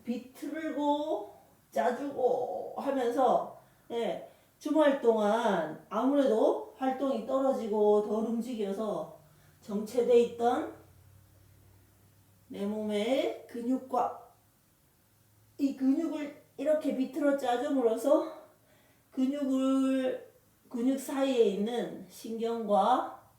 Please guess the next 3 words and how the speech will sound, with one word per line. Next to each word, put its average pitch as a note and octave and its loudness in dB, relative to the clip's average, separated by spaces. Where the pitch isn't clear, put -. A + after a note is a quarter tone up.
혈관을 A#3+ 0
활성화시키는 A#3 -4
거예요. E3 -12